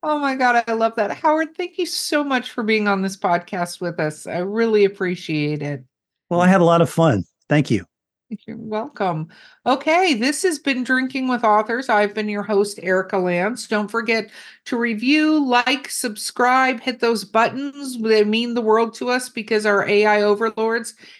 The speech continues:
Speaker 1: insist that that's how we're measured. So even if you're sitting there liking us, they want you to hit buttons. Otherwise, it means nothing.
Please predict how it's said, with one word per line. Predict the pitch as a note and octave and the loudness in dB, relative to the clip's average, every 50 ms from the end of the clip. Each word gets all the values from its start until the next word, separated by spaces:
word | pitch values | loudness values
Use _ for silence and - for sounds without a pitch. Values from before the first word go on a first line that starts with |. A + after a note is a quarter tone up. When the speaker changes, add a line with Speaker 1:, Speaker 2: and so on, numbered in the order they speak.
| _ _ - | _ _ -6
Speaker 1:
insist | G3+ G#3 G#3 G3+ - - B3 B3+ B3+ - - - | -4 -2 -2 -2 -4 -4 -4 -4 -4 -4 -6 -2
that | - C4 C4 | -4 -4 -2
that's | - A#3+ A#3 A#3 - | 0 0 0 0 -2
how | - B3 A#3+ B3 | -2 -2 0 2
we're | B3 B3 A3+ | 2 2 2
measured. | A3+ A3 A#3 B3+ C4+ C4 A3 F#3+ F3 D#3+ D#3 - - _ _ - - _ _ | 2 2 2 0 0 0 0 0 0 -2 -4 -10 -16 _ _ -20 -20 _ _
So | - - - G#3 | -8 0 2 2
even | A3+ A#3+ B3 B3+ C4 | 4 2 2 0 -2
if | B3 C4 B3+ - | -2 -4 -6 -4
you're | C#4 B3+ | -4 -4
sitting | - - - C4+ B3+ B3+ B3 | -4 -2 -4 -2 0 0 2
there | B3 B3 B3 | 2 2 2
liking | A#3+ B3 B3 C4 B3+ B3+ C4 A#3 A3 | 2 2 2 2 0 -2 -4 -2 0
us, | G3+ F#3 F3+ - - | 0 0 -2 -2 -2
they | - G3 F#3+ G3+ G3 | 0 2 2 2 2
want | F#3 G3 G#3 G#3+ G#3 - | 2 -2 -2 -2 -4 -4
you | A#3+ A#3 | -6 -2
to | A3 G#3 | -2 0
hit | G#3 G#3+ G#3+ G#3+ - | 2 0 0 0 0
buttons. | F3+ F#3+ F#3+ - G3 G3+ F#3+ F3+ E3 D#3+ | 2 2 2 2 0 -6 -6 -6 -6 -6
Otherwise, | D#3 E3 F#3 G#3 G#3 G3+ G#3 G#3 G3 | -6 -2 0 2 4 4 4 2 2
it | G3+ G3 G3 | 0 0 -2
means | F#3+ G#3 G#3+ G#3+ G#3 F#3+ F#3 F3 | -2 -4 -4 -4 -4 -6 -4 -4
nothing. | D#3+ E3 F3+ F#3+ F#3+ D#3 E3 F3+ F3 E3+ E3 D#3 D3+ | -2 0 0 0 0 0 -2 -2 -2 -2 -2 -6 -8